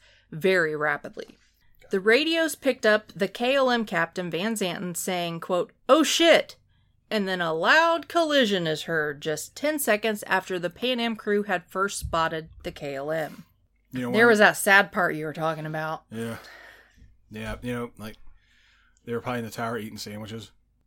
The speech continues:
Speaker 2: and you're like, "Oh, shit," and dude, like, looked up from his sandwich and was like, "Whoa."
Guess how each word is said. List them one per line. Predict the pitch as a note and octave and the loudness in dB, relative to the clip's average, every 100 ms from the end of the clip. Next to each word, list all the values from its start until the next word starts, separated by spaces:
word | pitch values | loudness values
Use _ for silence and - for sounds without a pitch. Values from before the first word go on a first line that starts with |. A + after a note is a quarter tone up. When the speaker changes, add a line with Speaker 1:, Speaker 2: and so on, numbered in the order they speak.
| _ - | _ -12
Speaker 2:
and | A#2 | -8
you're | A#2+ | -8
like, | A#2+ - | -6 0
"Oh, | G#3+ | 0
shit," | G#3+ - A3+ G#3 | 0 0 0 0
and | C#3 C#3+ | -6 -2
dude, | C#3 | 0
like, | A#2+ | 0
looked | B2 B2+ | -2 -4
up | B2+ | -6
from | B2+ | -4
his | A2+ - | -8 -8
sandwich | A#2+ B2 | -6 -8
and | G#2 | -10
was | G#2 | -14
like, | G2 - - - _ _ | -16 -20 -20 -20 _ _
"Whoa." | - A#2 G2 E2 | -8 -6 -6 -12